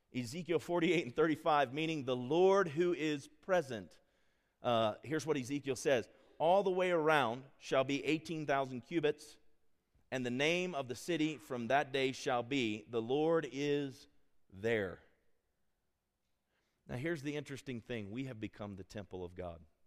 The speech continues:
God has chosen to take up his dwelling place in us.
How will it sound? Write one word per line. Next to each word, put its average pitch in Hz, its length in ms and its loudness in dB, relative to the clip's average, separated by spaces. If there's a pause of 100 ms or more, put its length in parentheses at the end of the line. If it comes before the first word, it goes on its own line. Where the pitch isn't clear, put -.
(380)
God 123 180 -4
has 113 80 -12
chosen 110 420 -8
to 98 60 -10
take 113 260 -6
up 104 100 -10
his 107 120 -12
dwelling 104 300 -10
place 98 320 -10
in 92 100 -12
us. 87 220 -12